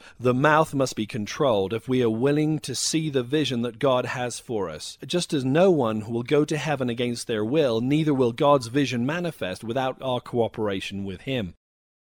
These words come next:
I'd like to share one of my favorite scriptural passages with you right now about trusting God, and this is Romans chapter fifteen, verse thirteen in the N L T.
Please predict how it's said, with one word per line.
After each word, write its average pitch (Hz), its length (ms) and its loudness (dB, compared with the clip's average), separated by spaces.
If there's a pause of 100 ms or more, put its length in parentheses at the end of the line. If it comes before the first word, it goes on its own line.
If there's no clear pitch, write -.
(580)
I'd 135 140 4
like 143 180 4
to 139 100 -4
share 123 420 0
one 131 160 2
of 127 100 -2
my 117 160 0
favorite 135 480 0
scriptural - 480 -2
passages 120 600 -4
with 113 220 -4
you 110 160 -2
right 107 240 0
now 104 240 -4
about 95 240 -4
trusting 110 480 -8
God, 101 400 -4
and 120 140 0
this 139 140 0
is 120 160 -4
Romans 143 360 6
chapter 120 340 -2
fifteen, 139 520 -4
verse 110 260 -2
thirteen 143 500 0
in 131 200 -4
the 107 180 -4
N 117 220 -2
L 113 180 0
T. 90 440 -6